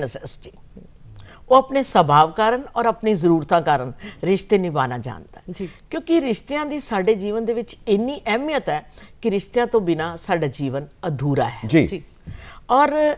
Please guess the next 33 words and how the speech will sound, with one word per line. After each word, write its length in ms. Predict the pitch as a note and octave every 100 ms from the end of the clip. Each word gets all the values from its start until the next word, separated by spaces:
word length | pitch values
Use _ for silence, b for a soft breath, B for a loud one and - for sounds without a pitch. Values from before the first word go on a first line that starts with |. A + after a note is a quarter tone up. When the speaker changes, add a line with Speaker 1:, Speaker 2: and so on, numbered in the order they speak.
| -
Speaker 1:
ਜੇ 200 | F3+ A#3
ਇਸ 260 | C4 A#3+ -
ਦੂਸਰੇ 300 | F3 G#3 C#4+
ਪਾਸੇ 300 | C4+ C4 C4
ਦੇਖੀਏ, 460 | G#3+ G3+ - G#3+ F3+ B B - -
ਇਹ 140 | D4+ D#4+
ਸਾਡੇ 300 | D#4+ A#3 B3
ਜੀਵਨ 400 | E3 F3+ F#3 A#3
ਦਾ 160 | C4+ -
ਆਧਾਰ 400 | E3+ C#3+ D3+ E3+
ਹੈ। 220 | A#2+ - C#3
Speaker 3:
ਹੂੰ। 280 | G#2+ E2+ - - - - - - -
Speaker 1:
ਇਸ 100 | C#4+
ਤੋਂ 160 | C#4+ E4+
ਬਿਨਾਂ 200 | C#4+ D4
ਸਾਡਾ 280 | B3+ A#3+ A3+
ਜੀਵਨ 320 | F#3+ G#3+ C4
ਹੀ 120 | A#3
ਪੋਸੀਬਲ 580 | - E3 C#3 D#3+ D3 C3+
ਨਹੀਂ 120 | C3
ਹੈ। 200 | - -
Speaker 2:
ਜੀ। 180 | G#2+ E3 - B B B -
Speaker 1:
ਤੇ 80 | C#4
ਜੇ 360 | F3+ G#3+ - D5 - - - - - -
ਅਕਸਰ 260 | G#3+ - F4
ਘਰਾਂ 220 | D#4 B3+
'ਚ 140 | G3 F#3
ਦੇਖਿਆ 340 | F3+ - G#3+
ਜਾਂਦਾ 280 | F3+ D#3+ E3
ਹੈ 140 | - B B -
ਵੀ 120 | G#3 G#3
ਜਦੋਂ 320 | G3 G#3 C4
ਕੋਈ 360 | A#3+ G3+ G3